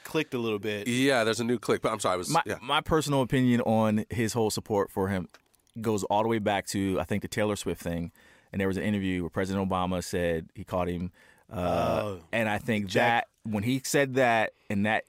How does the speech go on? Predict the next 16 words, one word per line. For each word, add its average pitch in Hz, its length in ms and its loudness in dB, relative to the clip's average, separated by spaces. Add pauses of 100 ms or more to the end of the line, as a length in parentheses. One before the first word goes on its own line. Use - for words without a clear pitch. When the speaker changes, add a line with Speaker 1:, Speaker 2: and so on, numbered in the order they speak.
Speaker 3:
affected 101 480 -2
Kanye. 92 680 0
Speaker 2:
What 170 120 4
was 151 140 2
that? 151 220 4
I, 117 180 0
I 98 60 -4 (360)
Speaker 3:
So 135 320 4 (100)
it, 139 200 -8 (440)
Obama 147 340 4
was 147 260 2 (180)
being 139 340 2
interviewed 127 360 0
somewhere, 101 540 2
Speaker 1:
Yeah. 135 180 4
Speaker 3:
and, 131 180 2